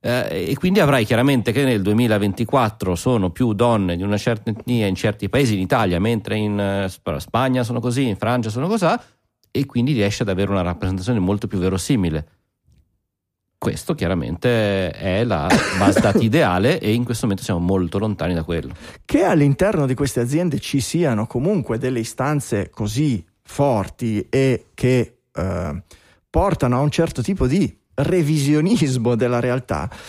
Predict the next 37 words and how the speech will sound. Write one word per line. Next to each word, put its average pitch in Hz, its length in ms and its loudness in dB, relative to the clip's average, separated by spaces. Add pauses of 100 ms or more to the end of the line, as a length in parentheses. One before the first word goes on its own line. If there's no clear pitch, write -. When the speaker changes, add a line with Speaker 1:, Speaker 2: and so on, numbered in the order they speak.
(140)
Speaker 2:
sono - 260 0
venute 190 320 4
fuori 147 320 2
in 127 80 2
mezzo 156 220 2
a - 20 2
queste 127 240 0
polemiche 123 520 0
che 110 100 -2
poi 113 120 0
sono 110 160 -2
state 113 280 -2
agganciate 110 640 0
a 98 40 0
destra 117 440 0
e - 20 2
a 107 40 0
sinistra 131 520 0
nelle 104 180 2
maniere 117 380 0
più 139 160 -2
faziose 127 500 0
del 135 140 2
mondo, 120 220 2
ma 202 100 2
sono 247 180 -2
venuti 233 280 0
fuori 202 240 0
dei 135 140 2
documenti 302 480 0
anche 151 200 0
interessanti, 113 680 -2
tipo - 200 -4
questo 123 240 -2
qui 131 140 -2
di 254 100 0
Google, 294 400 2